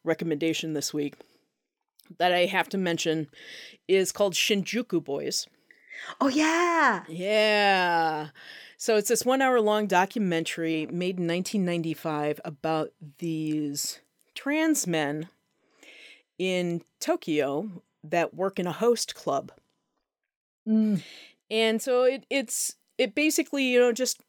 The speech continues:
Speaker 1: follows their lives for a little bit and, um, L G B T Q I A plus material made between certain years of history tend to almost uniformly be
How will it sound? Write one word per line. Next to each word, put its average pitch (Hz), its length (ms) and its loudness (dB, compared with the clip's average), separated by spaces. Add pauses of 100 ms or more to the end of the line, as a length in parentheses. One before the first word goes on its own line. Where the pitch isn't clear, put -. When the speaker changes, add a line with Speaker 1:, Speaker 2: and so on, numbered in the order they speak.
(140)
Speaker 1:
follows 226 380 2
their 208 140 2
lives 190 400 -2
for - 140 -4
a 220 60 0
little 220 240 -2
bit 214 680 -4
and, 170 680 -4
um, 160 480 -6 (960)
L 269 140 6
G 285 200 2
B 262 260 -2 (100)
T 247 220 -2
Q 233 760 0
I 214 460 2
A 202 360 4 (120)
plus - 640 0 (260)
material 196 880 0
made 185 400 2
between 180 500 -4
certain 190 460 4
years 170 720 0 (100)
of 156 100 -10
history 165 680 -2 (600)
tend 277 260 2
to 240 140 2
almost 214 480 2
uniformly 196 540 0
be 175 380 -2